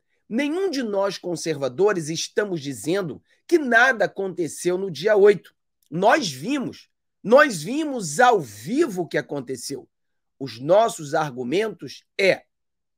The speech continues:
foram os patriotas de verdade? Foram os conservadores de verdade? Ou foram infiltrados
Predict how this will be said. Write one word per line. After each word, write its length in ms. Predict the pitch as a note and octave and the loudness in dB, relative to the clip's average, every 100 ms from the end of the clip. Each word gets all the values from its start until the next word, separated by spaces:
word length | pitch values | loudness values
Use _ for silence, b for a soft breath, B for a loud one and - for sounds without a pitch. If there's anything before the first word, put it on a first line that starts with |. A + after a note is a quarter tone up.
| _ | _
foram 680 | - - A3 B3 F#3 G2+ - _ _ _ _ - | -20 -4 2 2 2 -4 -12 _ _ _ _ -2
os 260 | F3+ E3+ | -2 -2
patriotas 840 | - D#3 C#3 B2+ C3 D#3+ D#3 C3 G2+ | -2 -4 -4 -6 -2 -2 -2 -10 -14
de 100 | A#2+ | -12
verdade? 580 | A#2 G2+ D3 F3+ D#3 _ _ _ _ | -12 -6 -2 -2 -4 _ _ _ _
Foram 640 | _ - A3+ C4 A3+ B2+ - | _ 2 10 10 8 2 -8
os 220 | F#3 F3 | -12 -12
conservadores 1400 | - E3 C#3+ - - G#3+ F3 D3+ C3 A#2 F3+ F#3+ C3 A2 | -10 -10 -10 -12 -4 -2 -2 -4 -8 -2 0 0 -4 -10
de 100 | C3+ | -10
verdade? 640 | B2 G#2 A2 F#3+ F#3+ - _ _ _ _ | -8 -8 0 2 2 -6 _ _ _ _
Ou 400 | C4 C4 C#4+ D4+ _ _ _ | 12 12 10 2 _ _ _
foram 460 | - A#3 A3+ A3 | -6 0 2 0
infiltrados 1200 | G#3+ G#3 - B3+ A3 - A#3 G#3+ A3 A3 A#3+ - | -2 -6 -8 -10 -10 0 6 8 6 2 -10 -18